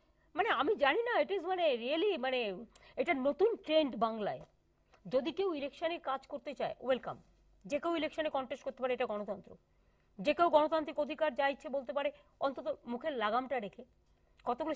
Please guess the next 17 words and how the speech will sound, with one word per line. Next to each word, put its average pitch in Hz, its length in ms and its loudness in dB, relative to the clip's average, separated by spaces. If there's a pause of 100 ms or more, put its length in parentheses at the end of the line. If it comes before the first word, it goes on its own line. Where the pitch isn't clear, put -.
সিস্টেম 302 260 -6
আছে, 262 140 -2
আমি 254 160 -8
কথা 262 200 -2
বলতে 285 220 -6
পারি 285 220 0
বলে 269 120 0 (340)
আমি 277 120 2 (160)
অকথা, 320 280 2 (220)
কথা 285 220 -4
বলতে 214 200 -8
পারি 147 200 -6
না, 147 40 -20 (880)
সেটা 269 180 -4
হচ্ছে 320 160 -2 (100)
কথা 277 140 -2 (120)
সৌজন্যতা। 202 520 -4